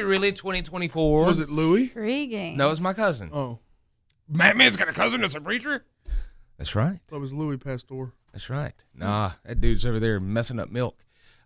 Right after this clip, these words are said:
Speaker 1: Uh, Paige, what are you working on in the, in
Speaker 3: Well,
Speaker 1: the
Speaker 3: we
Speaker 1: works?
Speaker 3: won't be saying bye, bye, bye to Justin Timberlake anytime soon. I'll tell you why next in Uriah's Guys headlines.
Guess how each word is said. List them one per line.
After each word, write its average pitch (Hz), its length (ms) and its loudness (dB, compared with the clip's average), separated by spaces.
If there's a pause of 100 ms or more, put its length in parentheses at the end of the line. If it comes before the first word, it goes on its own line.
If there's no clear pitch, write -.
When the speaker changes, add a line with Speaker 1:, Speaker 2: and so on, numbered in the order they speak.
Speaker 1:
Uh, 104 420 2 (240)
Paige, 180 280 0
what 185 160 0
are 247 40 -2
you 240 140 0
working 190 280 -4
on 180 120 -2
in 160 120 -2
the, 131 100 -4 (120)
in 135 80 -12
Speaker 3:
Well, 226 200 2
Speaker 1:
the 220 60 0
Speaker 3:
we 277 100 2
Speaker 1:
works? 330 100 0
Speaker 3:
won't 339 180 -4
be 247 120 -2
saying 202 640 0
bye, 226 320 4
bye, 208 300 4
bye 202 560 4
to 180 100 -20
Justin 185 400 -6
Timberlake 240 640 0
anytime 160 480 -4
soon. 165 260 -4
I'll 240 120 -2
tell 202 160 -4
you 220 100 0
why 254 240 -4
next 202 400 -4
in 160 80 -6
Uriah's 156 380 0
Guys 147 300 -4
headlines. 196 520 -8